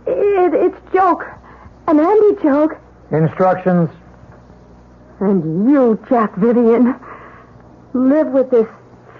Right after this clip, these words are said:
Speaker 1: thing and bring it here to sleep in our beds and eat at our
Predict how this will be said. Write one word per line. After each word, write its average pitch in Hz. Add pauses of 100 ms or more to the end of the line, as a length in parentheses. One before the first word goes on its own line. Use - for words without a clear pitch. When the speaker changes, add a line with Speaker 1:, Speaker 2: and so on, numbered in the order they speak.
Speaker 1:
thing 320 (1040)
and 359
bring 330
it 277
here 302
to 262 (120)
sleep 339
in 285
our 233
beds 359
and 285 (720)
eat 359
at 302
our 285